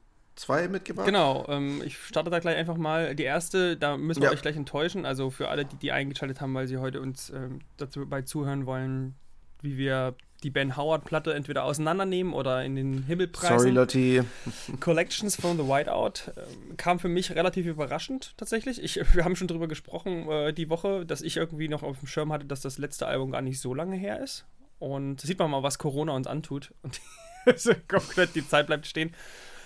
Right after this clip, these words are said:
Speaker 2: Auf jeden Fall, wir haben beide reingehört. Wir haben beide, ja, zumindestens, ja, gemerkt, dass es wieder sehr komplex ist. Und auch,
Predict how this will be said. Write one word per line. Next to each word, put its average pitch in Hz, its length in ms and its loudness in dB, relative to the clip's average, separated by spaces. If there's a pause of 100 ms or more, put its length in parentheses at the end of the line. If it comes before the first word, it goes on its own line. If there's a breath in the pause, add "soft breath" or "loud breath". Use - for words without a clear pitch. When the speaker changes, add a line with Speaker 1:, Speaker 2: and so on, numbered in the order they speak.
(400 loud breath)
Speaker 2:
Auf 139 160 -2
jeden 185 180 6
Fall, 175 680 4 (180)
wir 156 220 2
haben 180 180 0
beide 180 280 2
reingehört. 208 640 -2
Wir 139 100 -4
haben 156 180 -4
beide, 175 540 0 (800)
ja, 147 240 0 (760)
zumindestens, 175 600 0 (880)
ja, 147 200 2
gemerkt, 147 380 2
dass 160 100 0
es 151 140 -4
wieder 156 180 2
sehr 156 160 2
komplex 180 460 -4
ist. - 220 -6 (540)
Und 139 540 -6
auch, 135 240 -8